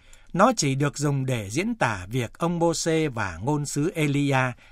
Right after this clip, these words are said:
hiện ra trên núi Tabor chuyện vãn với Chúa Giêsu. Trong tin mừng của thánh sử Luca cũng thế. Nhưng ở đây, nó còn được dùng để diễn tả việc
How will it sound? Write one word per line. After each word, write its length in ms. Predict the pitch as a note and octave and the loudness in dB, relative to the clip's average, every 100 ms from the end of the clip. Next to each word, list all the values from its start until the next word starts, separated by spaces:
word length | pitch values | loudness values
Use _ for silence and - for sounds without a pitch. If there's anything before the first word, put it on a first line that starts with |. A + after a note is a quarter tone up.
| - | -2
hiện 280 | D#3 C3+ B2 | 0 0 0
ra 220 | E3+ E3 | 2 2
trên 260 | - E3+ | 2 0
núi 200 | D#3 F3+ - | 2 2 2
Tabor 460 | D#3 D3 D3 D3 C#3 - - | 2 4 4 4 0 -12 -4
chuyện 280 | D#3+ C#3+ B2+ | 0 0 2
vãn 280 | C#3 C#3 G3 | 4 4 2
với 220 | D#3+ F#3+ | 0 0
Chúa 200 | - F3+ | 0 0
Giêsu. 480 | D3 C3 - B2+ A#2 - - - - - - - - | 0 -2 -2 -2 -4 -14 -20 -20 -20 -20 -20 -20 -2
Trong 220 | - E3 | 2 2
tin 220 | E3 F#3+ E3+ | 4 4 6
mừng 240 | C#3 G#2+ | 2 0
của 120 | - F#2+ | -8 -6
thánh 220 | D3+ G3 | -2 -2
sử 260 | - G#2+ D#2+ | -2 -6 -2
Luca 480 | C3 D3+ - D3+ D3 | 0 0 2 2 2
cũng 220 | D#3 F3+ | -2 -4
thế. 260 | C#3+ D3 A3 - - - - - - - - - - - - - - - | -2 -2 -4 -16 -20 -20 -20 -20 -20 -20 -20 -20 -20 -20 -20 -20 -10 2
Nhưng 220 | F#3 G3+ | 4 4
ở 260 | C#3 G2+ | 0 -2
đây, 320 | B2+ E3 E3 E3 - - | 2 4 4 0 -10 0
nó 160 | F3 | 2
còn 260 | G#3+ D3+ C#3 | 4 2 2
được 200 | C3+ C3+ | 0 0
dùng 280 | C#3 B2 A#2+ | 0 0 -2
để 200 | A#2 F2 | -4 -2
diễn 260 | D3 A3 | -2 -2
tả 340 | A3+ B2 F2+ F2 | 0 0 0 -8
việc 240 | A2+ C3+ | -2 -2